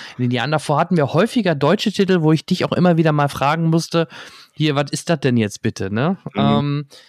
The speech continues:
Speaker 1: ich mach's gar nicht, ich mach kein Geheimnis drum, es ist die unendliche Geschichte zwei.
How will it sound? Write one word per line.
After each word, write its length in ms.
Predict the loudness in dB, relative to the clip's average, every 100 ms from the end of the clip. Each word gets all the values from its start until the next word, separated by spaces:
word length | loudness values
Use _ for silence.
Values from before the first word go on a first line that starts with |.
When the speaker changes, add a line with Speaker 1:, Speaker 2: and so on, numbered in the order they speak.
| -20 -18 -16 -16 -16 -18 -20 -20 _ _ _ _ -18 _ _ _ _ _ _
Speaker 1:
ich 160 | -12 -2
mach's 240 | -2 -2
gar 200 | -2 0
nicht, 160 | 0 0
ich 60 | 0
mach 160 | -2 0
kein 160 | 0
Geheimnis 420 | 2 2 2 2
drum, 280 | 0 0 2
es 100 | 2
ist 200 | -2 -6
die 100 | -2
unendliche 580 | 2 2 2 0 -2 -2
Geschichte 500 | -2 -2 -4 -6 -10
zwei. 600 | -10 -10 -2 0 0 -2